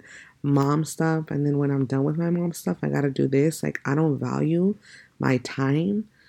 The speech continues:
and my effort and all my hard work that goes into doing this. No, I'm sorry. I'm gonna value my work. So I price my things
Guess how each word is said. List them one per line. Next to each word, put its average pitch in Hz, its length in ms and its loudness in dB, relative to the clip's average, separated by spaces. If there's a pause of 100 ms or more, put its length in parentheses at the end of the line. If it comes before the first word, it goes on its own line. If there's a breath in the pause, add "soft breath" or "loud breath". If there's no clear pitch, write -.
(320 soft breath)
and 139 140 2
my 135 260 2
effort 208 640 2 (380 soft breath)
and 151 420 2 (160)
all 147 260 -2
my 156 160 0
hard 143 420 0
work 143 260 0
that 143 140 -2
goes 143 300 -2
into 151 420 -2
doing 139 280 2
this. 226 420 0 (640)
No, 139 240 4 (420)
I'm 147 220 4
sorry. - 420 -4 (140)
I'm 147 200 4
gonna 156 200 4
value 131 340 0
my 135 160 -2
work. - 320 -6
So - 320 0 (460 loud breath)
I 160 380 4 (120)
price 156 320 0
my 160 100 2
things 143 320 -2